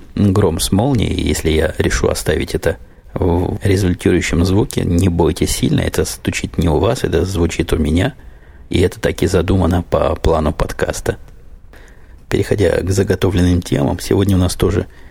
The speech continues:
некий уклон на рабочие темы есть.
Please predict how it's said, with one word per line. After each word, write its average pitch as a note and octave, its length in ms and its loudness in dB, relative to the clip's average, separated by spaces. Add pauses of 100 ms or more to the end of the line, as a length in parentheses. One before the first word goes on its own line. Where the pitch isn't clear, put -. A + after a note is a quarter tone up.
(180)
некий - 360 0
уклон F2 520 0
на E2 220 0 (500)
рабочие E2+ 580 2
темы C#3+ 360 2
есть. - 320 0